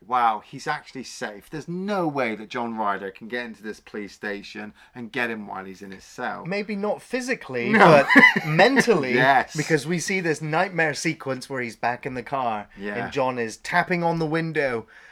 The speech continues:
Speaker 2: you know, and, uh, it startles him and wakes him up because it sounds like
Speaker 1: Gunfire.
Speaker 2: thunder or gunfire.
Speaker 1: Gunfire, yeah.
Speaker 2: And, uh, he realizes that his cell door's open.
Speaker 1: Yes.
Speaker 2: And the, the canines are walking around. And he's just like, and you've realized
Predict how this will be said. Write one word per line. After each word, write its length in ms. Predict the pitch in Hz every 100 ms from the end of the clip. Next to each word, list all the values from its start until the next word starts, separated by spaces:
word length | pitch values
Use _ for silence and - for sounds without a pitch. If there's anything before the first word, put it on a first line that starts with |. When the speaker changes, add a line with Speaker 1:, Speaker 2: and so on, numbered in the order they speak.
| _
Speaker 2:
you 100 | 127
know, 160 | 117 120
and, 180 | 120 123
uh, 40 |
it 280 | 120 147 -
startles 520 | - 175 180 165 156
him 160 | 165 160
and 100 | 143
wakes 220 | 147 -
him 80 | 165
up 100 | 156
because 200 | - 156
it 80 | 156
sounds 440 | 208 233 220 190
like 320 | 180 170 -
Speaker 1:
Gunfire. 400 | 139 143 147 240 254
Speaker 2:
thunder 360 | 220 156 110 - _ _ _ -
or 180 | 123 117
gunfire. 640 | 139 175 147 - 120 110
Speaker 1:
Gunfire, 180 | 120 120
yeah. 280 | 135 127 - - -
Speaker 2:
And, 420 | 143 147 143 139
uh, 220 | 143 139 135
he 140 | 143
realizes 720 | 175 196 170 151 139 135 117
that 100 | 139
his 120 | 139
cell 280 | - 165 165
door's 340 | 165 190 175
open. 420 | 143 120 120 107 101
Speaker 1:
Yes. 520 | 113 113 113 110 -
Speaker 2:
And 220 | 123 131
the, 220 | 135 135 135
the 100 | 139
canines 540 | 151 185 185 143 127
are 60 | 131
walking 360 | 123 139 156 147
around. 500 | 160 175 139 120 - _ _ _ _ -
And 120 | 120
he's 100 | -
just 180 | 131 -
like, 200 | 135 123 _ -
and 160 | 143 143
you've 160 | 131
realized 540 | 135 151 127 117 110